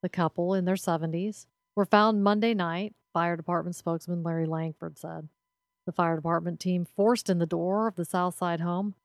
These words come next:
and found an overpowering smell, piles of food waste, and trash.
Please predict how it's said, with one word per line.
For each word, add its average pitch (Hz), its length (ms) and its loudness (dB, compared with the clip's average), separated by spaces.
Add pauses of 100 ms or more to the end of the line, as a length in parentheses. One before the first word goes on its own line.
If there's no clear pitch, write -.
(260)
and 185 160 -4
found 196 260 4
an 190 180 -2
overpowering 196 840 2
smell, 170 760 -4
piles 180 360 0
of 175 120 -2 (100)
food 185 260 -2
waste, 160 380 -4
and 151 160 -10
trash. 156 680 -8